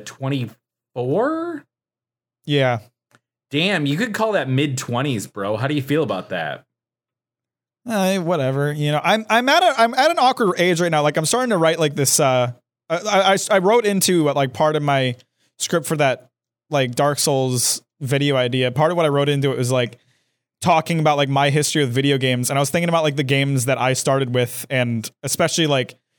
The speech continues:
Speaker 2: thinking about, like, uh, like, the time that I started playing Dark Souls. And I was like, you know, <sighs>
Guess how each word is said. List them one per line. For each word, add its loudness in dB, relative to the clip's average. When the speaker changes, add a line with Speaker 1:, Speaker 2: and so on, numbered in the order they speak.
Speaker 2:
thinking 0
about, 2
like, 0
uh, 0
like, -2
the 0
time 0
that 2
I 2
started -2
playing 0
Dark 0
Souls. 0
And -2
I 2
was 0
like, 0
you 0
know, -2
<sighs> -10